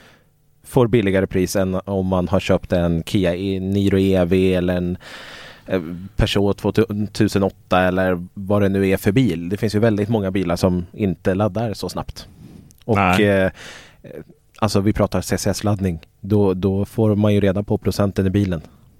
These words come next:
Speaker 1: Lägg på ett minutpris efter sjuttio procent eller åttio procent eller någonting sånt där. Inte direkt från start. Det tycker jag är straffavgifter bara.
Speaker 2: Du, eh, vidhåller den, ja. Och, eh, ja, det var ju en, eh,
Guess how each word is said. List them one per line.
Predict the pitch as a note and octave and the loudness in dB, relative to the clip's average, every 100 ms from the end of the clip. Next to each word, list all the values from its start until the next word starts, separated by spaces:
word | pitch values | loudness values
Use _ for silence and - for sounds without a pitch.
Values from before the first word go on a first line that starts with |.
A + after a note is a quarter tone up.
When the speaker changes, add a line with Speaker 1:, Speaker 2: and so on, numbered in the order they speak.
| _ - | _ -4
Speaker 1:
Lägg | G#2 - | -2 2
på | G#2+ | 0
ett | - | 2
minutpris | A2 G#2 - F#2 | 2 0 0 0
efter | F2+ - F#2+ F2+ | 0 0 0 0
sjuttio | - G#2 - | -2 -4 -2
procent | G2 F#2+ G2 F2 | -4 0 0 0
eller | F2+ F2+ | 2 2
åttio | - - F#2+ | -2 -4 -2
procent | F#2+ F#2 E2+ | 0 0 0
eller | F2+ F#2 | 0 2
någonting | E2+ D#2+ | 0 -2
sånt | E2 E2 E2 | -4 -4 -6
där. | - - | -10 -4
Inte | G2 - F#2+ | -2 0 0
direkt | F#2 F#2+ - | 2 0 0
från | F2+ | -2
start. | - F#2 E2 - - - | 0 0 -2 -10 -14 -6
Det | G#2+ G2 | -2 0
tycker | G2 - F2+ | 0 -2 -2
jag | F2 | 0
är | F2 F2 | -2 -4
straffavgifter | - G2 - E2 G2+ F#2+ | 0 0 0 -2 -2 -2
bara. | D#2+ C#2 - - - - - _ _ _ _ _ _ | -4 -6 -14 -20 -20 -20 -20 _ _ _ _ _ _
Speaker 2:
Du, | G#2+ A2 A2 A2 | 0 2 2 2
eh, | |
vidhåller | G#2+ C#3 A2+ A2 C3 | 2 2 2 2 2
den, | G#2 F2+ | 2 0
ja. | B2+ D#3 - | -4 -6 -8
Och, | A2 A2+ - | -8 -8 -4
eh, | A#2+ B2 A#2+ A2+ E2+ - _ _ _ _ _ _ - | -2 0 0 -4 -6 -16 _ _ _ _ _ _ -2
ja, | B2 C#3 - | 0 -2 -6
det | F#2+ A#2 C3 | -8 -4 -2
var | D#3+ | -2
ju | E3 | -4
en, | E3+ | -4
eh, | E3 E3 | -4 -4